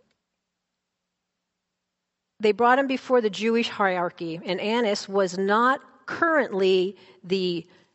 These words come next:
high priest. He is the former high priest, but he was the most powerful in their hierarchy at the time.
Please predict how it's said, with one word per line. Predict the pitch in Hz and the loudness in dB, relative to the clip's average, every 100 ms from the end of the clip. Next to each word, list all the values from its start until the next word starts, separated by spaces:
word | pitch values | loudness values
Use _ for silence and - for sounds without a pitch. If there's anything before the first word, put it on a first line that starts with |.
| _ _ - | _ _ -2
high | 196 180 | 0 0
priest. | 175 - 196 - | -2 -4 -4 -4
He | - | -4
is | 226 208 | -2 -2
the | 233 | -2
former | 214 - 320 320 311 233 | -4 -6 -2 0 0 -2
high | 185 185 151 | -2 -2 -2
priest, | - - 160 123 - - - - - | -6 -8 -8 -8 -12 -14 -16 -18 -8
but | - 220 | -4 0
he | 311 359 | 4 4
was | 359 359 | 4 2
the | - 226 | 2 0
most | 208 208 233 247 - - - | 2 2 4 2 -2 -14 -12
powerful | - 185 196 247 269 - 330 330 339 - - - - _ _ _ _ _ _ | -2 0 2 0 0 -2 0 0 -4 -8 -20 -20 -20 _ _ _ _ _ _
in | 214 208 | 0 2
their | 196 175 | 2 0
hierarchy | - 196 196 220 233 269 - 302 | -2 0 2 4 4 0 -2 -2
at | 285 | 0
the | 294 | -4
time. | - 285 277 294 311 370 | -4 0 2 2 0 -4